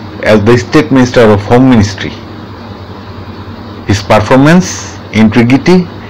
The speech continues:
and devotion towards serving the country had promoted him as a Home Minister on July fourteenth, two thousand fifteen।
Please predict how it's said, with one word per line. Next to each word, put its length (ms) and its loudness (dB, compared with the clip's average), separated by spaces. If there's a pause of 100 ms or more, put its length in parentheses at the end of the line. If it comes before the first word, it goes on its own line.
(120)
and 180 4
devotion 540 2 (480)
towards 240 4
serving 420 4
the 100 4
country 420 0 (520)
had 220 0
promoted 500 4
him 240 -2 (460)
as 240 2
a 100 6
Home 240 4
Minister 400 0 (480)
on 300 2
July 260 6
fourteenth, 560 0 (600)
two 100 4
thousand 420 4
fifteen। 380 -2